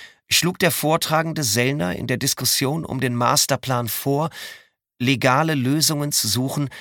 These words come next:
nicht assimilierte Staatsbürger dazu zu bringen, das Land zu verlassen. Der Österreicher mit den dunkelbraunen Haaren brachte sogar auch eine Musterstadt in Nordafrika ins Spiel,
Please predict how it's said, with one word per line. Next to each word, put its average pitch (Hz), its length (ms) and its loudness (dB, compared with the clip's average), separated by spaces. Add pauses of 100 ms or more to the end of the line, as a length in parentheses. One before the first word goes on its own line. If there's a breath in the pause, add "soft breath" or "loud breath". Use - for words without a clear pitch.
(340 loud breath)
nicht 139 360 2
assimilierte 135 600 0
Staatsbürger 131 760 0
dazu 117 260 -4
zu 104 200 -2
bringen, 127 420 0
das 135 180 -2
Land 104 220 0
zu - 100 -2
verlassen. 113 560 -2 (1160 loud breath)
Der - 180 0
Österreicher 147 600 2
mit 127 120 -4
den 135 120 0
dunkelbraunen 135 760 -2
Haaren 131 440 -2
brachte 131 360 -2
sogar 123 360 -2
auch 123 240 -2
eine 117 240 -2
Musterstadt 127 800 0
in 120 180 -6
Nordafrika 120 760 -2
ins - 220 -2
Spiel, 127 420 -2